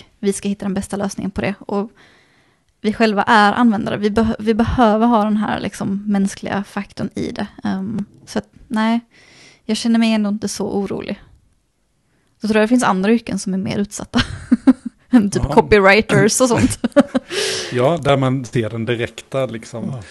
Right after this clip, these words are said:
Speaker 2: Men annars brukar jag säga, så vi brukar ju säga det, liksom, att utvecklare, de, vi kan ju sitta där och så kan man bara, liksom,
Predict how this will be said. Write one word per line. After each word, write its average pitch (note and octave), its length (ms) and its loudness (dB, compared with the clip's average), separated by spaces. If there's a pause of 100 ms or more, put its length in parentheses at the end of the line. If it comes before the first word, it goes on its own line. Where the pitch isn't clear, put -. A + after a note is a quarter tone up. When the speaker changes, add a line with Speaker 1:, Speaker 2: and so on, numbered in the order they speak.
(160)
Speaker 2:
Men C3 140 -4
annars C#3+ 260 -2
brukar D3 180 -6
jag - 60 -4
säga, B2 300 -4
så D#3 100 -10
vi C3 120 -4
brukar B2+ 180 -4
ju C#3 40 -2
säga C3+ 180 -2
det, C#3+ 100 -4
liksom, A#2+ 280 -8
att A#2 120 -8
utvecklare, C3 560 -4
de, B2+ 400 -8
vi B2 80 -4
kan C#3+ 120 -8
ju C3+ 40 -4
sitta - 260 -6
där C3 120 0
och A#2 120 -2
så A#2+ 100 -8
kan A#2 140 -8
man A#2 400 -6
bara, A2+ 260 -4
liksom, A2+ 360 -10